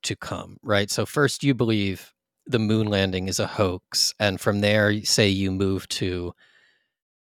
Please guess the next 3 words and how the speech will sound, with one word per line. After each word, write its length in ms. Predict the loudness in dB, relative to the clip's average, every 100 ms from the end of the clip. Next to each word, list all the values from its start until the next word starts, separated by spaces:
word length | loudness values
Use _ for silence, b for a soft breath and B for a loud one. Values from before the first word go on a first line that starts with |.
| _ _ -6
nine 340 | 0 2 2
eleven 720 | 2 2 2 2 -2 -4 -6 -10 _
was 800 | -2 -2 -2 -4 -4 -4 -6 -8